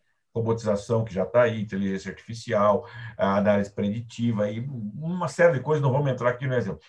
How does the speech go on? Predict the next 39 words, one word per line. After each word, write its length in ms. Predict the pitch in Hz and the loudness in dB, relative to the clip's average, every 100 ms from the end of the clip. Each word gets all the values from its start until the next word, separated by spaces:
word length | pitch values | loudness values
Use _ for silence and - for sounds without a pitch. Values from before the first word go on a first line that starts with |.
| _ - | _ -6
que 100 | 165 | 0
vai 120 | 160 | 0
ser 140 | 143 | 0
fundamental 560 | 135 170 160 156 143 139 | -4 0 2 2 4 2
você 180 | 147 147 | 2 0
ter 60 | |
uma 140 | 147 123 | 2 4
boa 240 | 117 110 | 4 6
base 280 | 110 117 117 | 6 4 2
tecnológica 640 | 117 117 107 95 101 - | -4 -2 2 2 2 -2
pra 140 | 98 98 | -8 -8
fazer 220 | 101 71 | -10 -16
isso, 100 | 71 | -10
então 120 | 101 | -2
investir 440 | 127 120 120 123 113 | -2 -2 -4 -4 -4
nisso. 240 | 76 - _ _ - - _ | -4 -8 _ _ -20 -20 _
E 60 | - | 4
a 60 | |
outra 220 | 190 196 123 | 4 4 0
coisa 240 | 147 113 | 0 0
pra 160 | 120 120 | 2 6
dar 160 | 107 | 4
certo, 480 | - 123 135 135 - | 4 2 2 2 -8
pra 120 | 98 101 | -6 -2
fazer, 340 | 95 95 120 | -2 -2 -2
e 60 | 92 | -2
eu 80 | |
tenho 160 | - 98 | -4 -4
uma 80 | 92 | -4
experiência 500 | - 95 98 98 - | -6 -4 -2 -2 -6
em 20 | |
alguns 300 | 92 92 87 | -8 -8 -8
outros 240 | 90 - | -10 -12
escritórios, 500 | - 87 - 131 101 - _ _ _ _ _ _ _ | -20 -10 2 4 2 -8 _ _ _ _ _ _ _
que 180 | 131 120 | 2 4
é 180 | 92 - _ _ _ _ _ - | 4 -4 _ _ _ _ _ 2
treinamento 480 | 156 147 120 139 | 6 6 6 4
das 120 | 113 110 | 2 -4
pessoas. 460 | 104 110 151 - | -6 -4 -6 -8